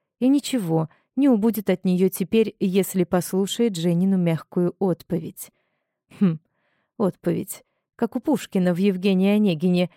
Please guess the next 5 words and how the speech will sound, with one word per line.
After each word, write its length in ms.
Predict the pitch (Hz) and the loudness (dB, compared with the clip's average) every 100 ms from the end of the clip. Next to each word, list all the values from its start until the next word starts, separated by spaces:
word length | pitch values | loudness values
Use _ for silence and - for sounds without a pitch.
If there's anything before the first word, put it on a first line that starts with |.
| _ _ 190 | _ _ 0
«Я 200 | 196 170 | 2 4
вас 260 | 160 - | 0 0
люблю 480 | 180 165 180 208 302 | 0 0 0 2 4
любовью 580 | 262 202 190 165 170 160 | 2 4 2 2 0 0
брата, 640 | 160 170 185 254 - 247 | 2 2 4 2 0 -6